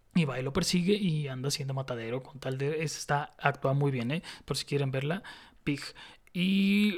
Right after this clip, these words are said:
John Wick cuatro, pues, es más de lo mismo. La verdad que, que ahí es la, la división grande entre el querer a,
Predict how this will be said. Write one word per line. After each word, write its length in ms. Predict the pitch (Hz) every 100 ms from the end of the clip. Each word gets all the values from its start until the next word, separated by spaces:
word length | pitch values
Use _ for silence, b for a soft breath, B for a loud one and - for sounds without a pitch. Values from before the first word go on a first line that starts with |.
| 175 185
John 200 | 190 208
Wick 300 | 208 214 175 175
cuatro, 340 | 226 208 196 170
pues, 160 | 170
es 60 | 180
más 220 | 185 180
de 80 | 175
lo 120 | 156
mismo. 400 | 147 160 175 175
La 140 | 156
verdad 320 | 143 143 151 151
que, 440 | - 147 131 104 _ _ _
que 180 | - -
ahí 260 | 139 147 147
es 300 | 143 - -
la, 200 | 147 143
la 180 | 147 143
división 640 | 139 139 - 156 143 143
grande 420 | 143 135 135 139
entre 800 | 135 123 - 131 117 113 120 123 - _ _ _ _ -
el 420 | 147 135 127 131 -
querer 400 | 139 131 147 180 - _ _ _ _
a, 440 | 139 135 127 120